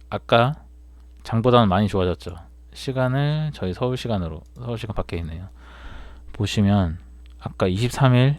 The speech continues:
열한 시였죠. 오 분 장으로 봤을 때 이십삼 일 열한 시 찾아가 볼까요? 여기죠. 여기서 한번 하락단, 봉이 길죠. 원래 봉이 길 때 매수를 해야 돼요.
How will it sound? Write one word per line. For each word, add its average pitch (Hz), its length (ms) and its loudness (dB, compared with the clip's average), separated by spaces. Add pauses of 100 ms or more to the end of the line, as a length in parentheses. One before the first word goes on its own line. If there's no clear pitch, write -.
(120)
열한 104 240 4
시였죠. 104 540 2 (100)
오 87 140 0
분 101 120 4
장으로 92 240 4
봤을 87 240 -4
때 117 260 -2 (1120)
이십삼 107 440 -2
일 98 80 2
열한 98 260 4
시 101 100 -4
찾아가 120 320 0
볼까요? 104 380 -4 (2500)
여기죠. 90 360 0 (320)
여기서 110 260 6
한번 95 300 6 (1400)
하락단, 104 720 4 (240)
봉이 123 240 10
길죠. 107 480 6 (600)
원래 120 320 10
봉이 131 340 8
길 113 400 6
때 107 480 6 (720)
매수를 107 340 4
해야 131 160 6
돼요. 82 300 -4